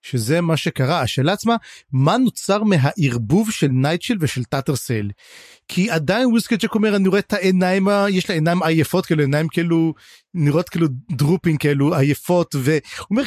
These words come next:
"כן, אני רואה, אני מזהה את המבט של טאטרסל בה", אבל הוא אומר, "העיניים הם לא שלה." הוא אומר, "הם כנראה שנייטשיל", הוא גם מדבר על נייטשיל, והוא נזכר בנייטשיל, והוא אומר,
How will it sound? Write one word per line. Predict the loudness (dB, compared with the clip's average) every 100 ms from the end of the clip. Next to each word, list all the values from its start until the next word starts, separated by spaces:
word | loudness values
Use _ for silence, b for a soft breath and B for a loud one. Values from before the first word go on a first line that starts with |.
| -4
"כן, | -2 0
אני | 2 2
רואה, | 0 0
אני | 2
מזהה | 2 2 0 0 0
את | -2 0
המבט | 0 2 2 0 0 -2 -2
של | -4 -2
טאטרסל | -2 -2 -6 -4 -2 -2 B B B
בה", | -2 -2 -2 b b 0
אבל | 2
הוא | 4
אומר, | 2 0
"העיניים | 0 2 2 2 0 0
הם | 2 2
לא | 2
שלה." | 0 -4 -4 -6 -12 _ _ _ b b b b
הוא | -2
אומר, | 0 2
"הם | 0
כנראה | 0 0 0 0
שנייטשיל", | 0 0 0 0 -2
הוא | 0
גם | 2
מדבר | 2 0 0 0 2
על | 2
נייטשיל, | 2 0 -4 -4 -4
והוא | -2 0
נזכר | 0 -2 -4 -2 0
בנייטשיל, | 2 2 4 2 0 0
והוא | 2
אומר, | 2